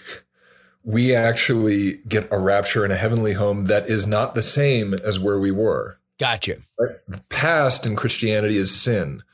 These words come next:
Speaker 1: The future is salvation. The folks that I'm talking about do not think in those terms.
Speaker 2: Gotcha. We are always coming back to the beginning. We are always, there is always going to be a reset,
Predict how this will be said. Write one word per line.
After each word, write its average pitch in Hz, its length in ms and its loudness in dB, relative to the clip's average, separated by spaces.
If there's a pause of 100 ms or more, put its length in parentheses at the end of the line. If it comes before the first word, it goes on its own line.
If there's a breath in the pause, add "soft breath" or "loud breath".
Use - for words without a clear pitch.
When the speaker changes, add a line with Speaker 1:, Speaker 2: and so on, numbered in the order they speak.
(140)
Speaker 1:
The - 80 -8
future 123 540 -2
is 98 140 0
salvation. 98 640 -2 (560 soft breath)
The 98 80 -8
folks 135 400 0
that 117 120 2
I'm 127 160 2
talking 165 340 0
about 170 300 0
do 98 100 -2
not 104 240 -2
think 104 240 -4
in 98 80 0
those 85 220 -2
terms. - 560 -6
Speaker 2:
Gotcha. 143 460 -2
We 147 180 0
are 147 160 -2
always 156 360 0
coming 143 300 -2
back 131 400 -2
to 131 220 0
the 113 120 -2
beginning. 104 460 -2
We 107 160 0
are 113 140 0
always, 117 420 0
there 120 180 0
is 117 120 -4
always 143 260 0
going 131 220 -2
to 123 40 -2
be 123 140 0
a 120 80 0
reset, 113 580 0